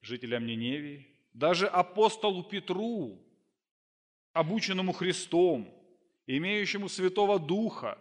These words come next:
даже Петру было трудно начать делиться Евангелием с язычниками. И потребовалось там видение, полотно, я думаю, вы все это помните. Вместо того, чтобы,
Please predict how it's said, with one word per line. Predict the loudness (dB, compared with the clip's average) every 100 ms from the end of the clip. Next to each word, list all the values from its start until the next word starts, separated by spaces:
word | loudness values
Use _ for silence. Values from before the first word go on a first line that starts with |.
| _ _ _ _ _
даже | 2 4 4 2
Петру | 0 -4 -2 0 2 2
было | 6 8 10 8
трудно | 4 -2 2 2 2 2 4 4 2 -10 -20 _ _ _ _ _
начать | 0 2 4 6 6 6 0 -4
делиться | -2 0 0 -2 -2
Евангелием | 0 0 6 8 8 4 0 0 -2
с | -4
язычниками. | -4 -2 -4 -6 -12 -16 -14
И | -6
потребовалось | -2 2 4 4 2 0 0
там | -4
видение, | 0 -2 2 4 4 4 -2
полотно, | 2 0 0 -2 0 2
я | 2
думаю, | 0 0 0
вы |
все | -2 -6
это | -8
помните. | -8 -14 -14 _ _ _ _ _ _ _ -14
Вместо | -4 0 2 2 2 -2
того, | 4 6 8 6
чтобы, | 4 2 6 8 8 6 6 4